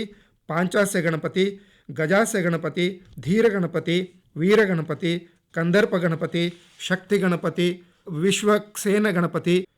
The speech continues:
ಆಮೋದ ಗಣಪತಿ, ಪ್ರಮಥ ಗಣಪತಿ, ರುದ್ರ ಗಣಪತಿ, ವಿದ್ಯಾಗಣಪತಿ,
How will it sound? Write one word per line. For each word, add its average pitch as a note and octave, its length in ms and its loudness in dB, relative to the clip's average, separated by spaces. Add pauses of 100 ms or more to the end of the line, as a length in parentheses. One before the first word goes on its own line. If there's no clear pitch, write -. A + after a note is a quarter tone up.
(160)
ಆಮೋದ F#3 420 4
ಗಣಪತಿ, E3 460 0 (360)
ಪ್ರಮಥ F#3+ 340 2
ಗಣಪತಿ, E3+ 520 0 (400)
ರುದ್ರ F#3 320 2
ಗಣಪತಿ, E3+ 460 0 (400)
ವಿದ್ಯಾಗಣಪತಿ, F3 840 2